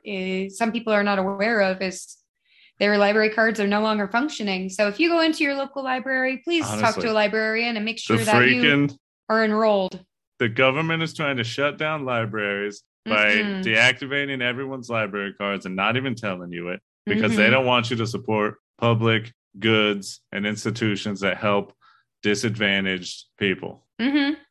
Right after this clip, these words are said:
Speaker 1: So please go and go to a library. Even if you don't check something out, at least, you know,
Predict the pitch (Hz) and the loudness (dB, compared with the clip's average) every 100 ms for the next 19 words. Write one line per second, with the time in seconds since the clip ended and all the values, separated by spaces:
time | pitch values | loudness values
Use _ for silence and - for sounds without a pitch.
0 | _ - 233 226 226 370 381 311 190 185 | _ -8 0 0 0 0 2 2 0 -6
1 | - 311 381 320 _ - 381 427 427 427 | -2 0 0 -4 _ -4 -2 2 2 4
2 | 381 392 240 208 196 196 208 _ _ _ | 4 4 2 2 2 -2 -8 _ _ _
3 | - 285 370 392 381 359 349 330 320 320 | -6 -2 0 0 0 0 -2 -2 -2 -2
4 | 302 294 285 294 254 220 220 277 311 - | -6 -4 -4 -2 -2 -4 -6 -6 -8 -12
5 | - _ _ 359 359 330 | -20 _ _ -6 -2 -2